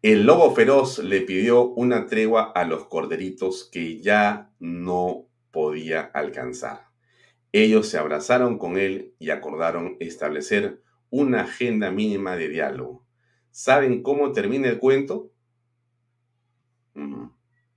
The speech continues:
¿Cómo termina el cuento? Sí, yo encontré esto que también me pareció que venía al, a colación, ¿no?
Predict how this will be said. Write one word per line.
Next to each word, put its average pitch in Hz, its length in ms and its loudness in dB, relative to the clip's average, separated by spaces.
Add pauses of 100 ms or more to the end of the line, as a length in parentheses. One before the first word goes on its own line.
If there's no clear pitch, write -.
(2500)
¿Cómo - 260 -8
termina 73 300 -6
el 73 60 -6
cuento? - 380 -12 (1700)
Sí, 87 220 -10
yo 92 100 0
encontré 87 380 -2
esto 80 220 -6
que 76 60 -6
también 76 300 -6
me 80 120 -6
pareció 76 400 -8
que 78 100 -6
venía 71 640 -6
al, 62 560 -10 (640)
a - 140 -10
colación, 67 600 -4
¿no? - 200 -12